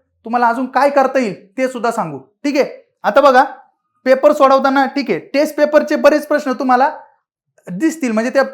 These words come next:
आयोगाच्या पेपरमध्ये दिसतील. का दिसतील रे? म्हणजे काय असं आम्ही काही एकदमच, अ, आपण म्हणतोय की इतके तज्ञ,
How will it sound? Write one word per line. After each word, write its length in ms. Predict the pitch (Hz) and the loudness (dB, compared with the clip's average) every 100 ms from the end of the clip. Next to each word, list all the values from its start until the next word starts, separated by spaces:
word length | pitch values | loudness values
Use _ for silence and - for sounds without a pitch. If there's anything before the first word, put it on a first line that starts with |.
| - | -2
आयोगाच्या 380 | 196 233 254 254 | 2 4 2 0
पेपरमध्ये 420 | 277 262 285 254 | -2 0 0 0
दिसतील. 280 | 294 - 170 | -2 -4 -6
का 260 | - 240 269 | -2 0 0
दिसतील 360 | 294 277 254 | -2 -6 -6
रे? 100 | 240 247 - 185 | -6 -8 -12 -10
म्हणजे 160 | 190 | -4
काय 260 | 214 208 - | -2 -2 0
असं 200 | 190 190 | -2 0
आम्ही 260 | 220 240 254 | 2 2 2
काही 160 | 254 | 2
एकदमच, 440 | 247 226 277 277 277 _ _ _ | 0 0 -2 -2 -6 _ _ _
अ, 60 | 190 196 190 190 190 _ _ _ | 0 2 2 0 -4 _ _ _
आपण 200 | 196 247 | -4 -2
म्हणतोय 260 | 247 247 247 | -2 -2 -4
की 460 | 240 220 175 202 _ _ - | -6 -10 -12 -18 _ _ -16
इतके 240 | 220 269 | -10 -8
तज्ञ, 380 | 262 262 269 | -2 0 0